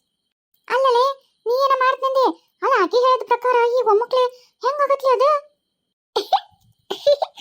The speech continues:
ಲಕ್ಷ್ಮಕ್ಕ, ನನ್ ತಲೆ ನೈಡಿರ್ರೆ ನೀನ್ ಕೇಳ್ಬಿಟ್ರೆ ಏನಂತೀಯನ? ಈ ಸದ್ಯ ಇನ್ನ ಬೆಳಕೈತಿ, ನಮ್ ಹೊಲಕ್ ಹೊಕ್ಕಿನಿ.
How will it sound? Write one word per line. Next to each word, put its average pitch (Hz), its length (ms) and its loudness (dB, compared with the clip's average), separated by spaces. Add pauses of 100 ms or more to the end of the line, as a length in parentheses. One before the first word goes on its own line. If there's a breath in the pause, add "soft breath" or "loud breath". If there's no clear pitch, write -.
(260 loud breath)
ಲಕ್ಷ್ಮಕ್ಕ, 440 420 -2 (380 soft breath)
ನನ್ 349 260 2 (120)
ತಲೆ 587 180 4 (100)
ನೈಡಿರ್ರೆ 539 500 2
ನೀನ್ 480 180 -4
ಕೇಳ್ಬಿಟ್ರೆ 466 380 0 (100)
ಏನಂತೀಯನ? 440 400 0 (380 soft breath)
ಈ 339 160 -4 (160)
ಸದ್ಯ 403 300 0 (160)
ಇನ್ನ 415 140 -2 (480 soft breath)
ಬೆಳಕೈತಿ, 466 600 0 (220)
ನಮ್ 381 260 0
ಹೊಲಕ್ 539 300 0
ಹೊಕ್ಕಿನಿ. 403 320 0